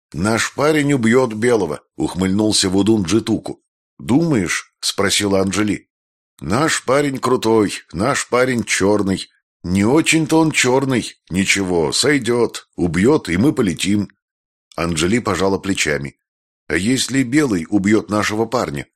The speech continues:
«Белый? Вдруг белый круче, и никуда мы не полетим?» Ухмылка сползла с лица Вудуна. До всех лишь сейчас дошло, что если пижон-спортсмен прикончит нашего парня,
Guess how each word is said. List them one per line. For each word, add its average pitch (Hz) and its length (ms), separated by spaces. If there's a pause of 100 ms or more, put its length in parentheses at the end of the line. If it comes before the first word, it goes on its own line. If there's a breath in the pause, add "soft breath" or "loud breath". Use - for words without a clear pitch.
(320)
«Белый? 117 540 (300)
Вдруг 104 560
белый 147 340
круче, 151 480 (380)
и 110 100
никуда 107 420
мы 135 120
не 139 80
полетим?» 113 600 (840)
Ухмылка 117 580
сползла 101 540
с - 120
лица 92 280
Вудуна. 87 440 (760)
До 80 180
всех - 340
лишь 98 260
сейчас 101 420
дошло, 87 380
что - 160
если 104 280
пижон-спортсмен 95 920
прикончит 101 600
нашего 85 420
парня, 95 480